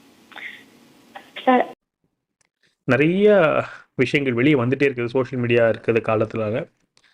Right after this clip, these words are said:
Speaker 2: So, இதுக்கு முன்னாடியே ஒரு சில விஷய அறிகுறிகள் வந்திருக்குது. அதுக்கப்புறம் சம்ப-,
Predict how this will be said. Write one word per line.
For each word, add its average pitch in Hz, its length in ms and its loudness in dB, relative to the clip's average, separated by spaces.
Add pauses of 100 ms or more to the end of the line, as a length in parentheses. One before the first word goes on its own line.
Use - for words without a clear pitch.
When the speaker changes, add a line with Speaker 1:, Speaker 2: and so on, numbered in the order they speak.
(320)
Speaker 2:
So, 147 140 2
இதுக்கு 123 140 -2
முன்னாடியே 147 380 0
ஒரு 135 160 2
சில 123 160 -4
விஷய 117 220 0
அறிகுறிகள் 127 480 2
வந்திருக்குது. 113 580 -4 (420)
அதுக்கப்புறம் 117 880 0 (640)
சம்ப-, 117 420 0